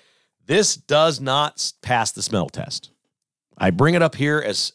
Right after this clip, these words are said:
foundation and groundwork for a future podcast because I think there's gonna be more news on this story. We don't know much about it right now other than she was lumped in with a bunch of other people.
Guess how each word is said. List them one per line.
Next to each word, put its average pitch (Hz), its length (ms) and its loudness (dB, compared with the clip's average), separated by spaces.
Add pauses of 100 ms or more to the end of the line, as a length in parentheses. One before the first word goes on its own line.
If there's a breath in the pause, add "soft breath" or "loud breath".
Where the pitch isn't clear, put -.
(160)
foundation 143 600 -2
and 139 100 -6
groundwork 120 540 -2
for 131 120 -4
a 131 60 -4
future 160 300 -2
podcast - 580 -2
because 113 220 -6
I 117 80 -2
think 143 160 -6
there's 135 160 -6
gonna 139 140 -6
be 131 100 -4
more 127 180 -4
news 117 240 -4
on 85 120 -6
this 85 120 -8
story. 101 400 -12 (720)
We 107 140 -6
don't 135 200 2
know 143 120 2
much 139 180 0
about 131 240 2
it 117 40 -2
right 101 200 -4
now 95 220 -4
other 107 180 -4
than 104 160 -8
she - 140 -6
was 98 160 -10
lumped 143 380 -2
in 160 100 2
with 143 100 2
a 131 40 0
bunch 135 180 -2
of 120 80 -4
other 120 160 0
people. 107 440 -10